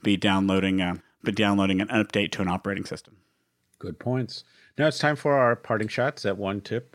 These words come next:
Speaker 2: website, or observation you can use the second this podcast ends. Tom, take it away.
Speaker 1: So, uh, Adam Kamras and I are giving a presentation at A B A Tech Show on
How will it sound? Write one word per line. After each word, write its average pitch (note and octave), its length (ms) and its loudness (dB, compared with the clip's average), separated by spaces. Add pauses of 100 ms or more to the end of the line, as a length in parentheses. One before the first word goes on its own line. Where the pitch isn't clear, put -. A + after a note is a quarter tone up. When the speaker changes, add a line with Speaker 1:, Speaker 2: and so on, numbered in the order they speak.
Speaker 2:
website, G#2 520 -2
or E2 80 -2
observation G2+ 640 -2
you A2 100 0
can G#2+ 160 -6
use G#2 180 -2
the G2+ 100 -4
second B2+ 420 -4
this A#2 160 -6
podcast F#2+ 500 -4
ends. A#2+ 480 -8
Tom, C3 300 -6 (160)
take B2 160 -8
it C3 60 -6
away. F2 260 -4 (600)
Speaker 1:
So, C3+ 420 8
uh, B2 540 6 (100)
Adam E3 220 6
Kamras E3+ 400 6
and B2 80 4
I A2 140 6
are A#2 80 4
giving C3+ 440 4
a A#2 120 2
presentation C3 680 4
at A2 120 4
A A2 80 4
B G#2+ 120 2
A G#2 60 2
Tech C#3+ 240 0
Show A2 340 6
on A2+ 480 6